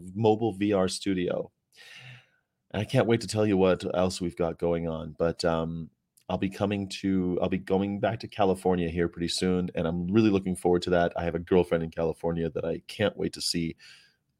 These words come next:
Thank you so much for your support. And if you aren't already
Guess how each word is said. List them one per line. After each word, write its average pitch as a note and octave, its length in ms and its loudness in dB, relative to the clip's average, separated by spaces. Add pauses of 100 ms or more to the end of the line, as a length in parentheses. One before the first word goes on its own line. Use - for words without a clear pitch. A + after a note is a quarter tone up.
(380)
Thank F#3 180 8
you F3+ 60 6
so E3 160 8
much B2+ 180 6
for G2+ 100 2
your G2 60 6
support. F#2+ 540 4
And F#2+ 140 0
if F#2+ 120 -2
you B2+ 160 6
aren't C3 200 6
already G2+ 540 6